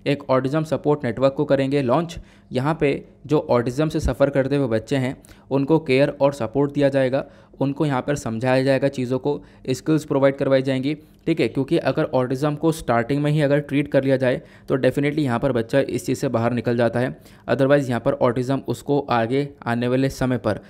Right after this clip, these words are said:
काफ़ी परेशान करने लगता है। क्लियर हुआ? उसके बाद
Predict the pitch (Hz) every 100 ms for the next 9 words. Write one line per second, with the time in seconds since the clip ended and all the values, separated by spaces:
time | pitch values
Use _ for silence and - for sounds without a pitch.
0 | - - 127 151 - 123 117 123 117 110
1 | 101 101 107 98 107 - - 151 156 151
2 | 160 - _ _ _ - _ - - -
3 | 160 - 175 160